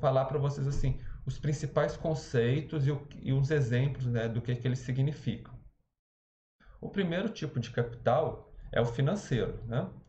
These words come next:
Que o exemplo é o dinheiro. Então, esse é o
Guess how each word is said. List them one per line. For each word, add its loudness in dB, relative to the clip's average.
Que -4
o -2
exemplo 2
é 4
o 2
dinheiro. 0
Então, 2
esse 0
é 4
o 0